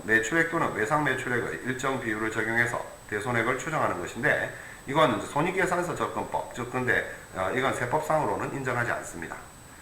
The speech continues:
두 번째는 채권 잔액 비율법입니다. 수취 채권 잔액의 일정 비율, 자, 재무상태표 접근법이라고 하는데, 어, 비율의 결정은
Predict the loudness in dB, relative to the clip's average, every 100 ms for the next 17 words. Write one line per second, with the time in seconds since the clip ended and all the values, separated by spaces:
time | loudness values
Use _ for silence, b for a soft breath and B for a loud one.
0 | B B 0 4 6 8 6 4 0 -2
1 | 0 2 4 2 2 2 4 2 0 -4
2 | -8 -12 -10 -6 -2 -2 0 0 2 0
3 | 0 -2 0 0 -2 -2 -6 -6 -8 -2
4 | -2 0 0 0 -2 -2 0 -4 -6 0
5 | 0 2 4 4 2 0 2 0 -2 -12
6 | B B B B B B B B B B
7 | B B B B -16 0 8 10 10 8
8 | 6 8 8 8 6 4